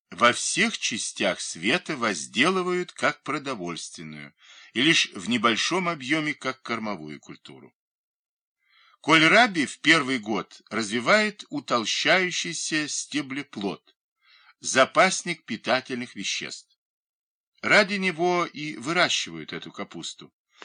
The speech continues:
Стеблеплод обладает повышенным содержанием сахаров и витаминов.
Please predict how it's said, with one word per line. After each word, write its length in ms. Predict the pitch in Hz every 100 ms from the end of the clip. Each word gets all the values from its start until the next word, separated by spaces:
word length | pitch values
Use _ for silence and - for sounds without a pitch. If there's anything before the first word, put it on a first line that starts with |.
| - - -
Стеблеплод 880 | - - 147 127 131 - 147 202 135
обладает 640 | 104 104 95 147 156 160
повышенным 800 | - 107 101 175 - 170 160 156
содержанием 840 | - 90 92 82 107 117 110 98
сахаров 680 | - 101 - - 85 160 - -
и 80 | 123
витаминов. 580 | 127 120 76 - -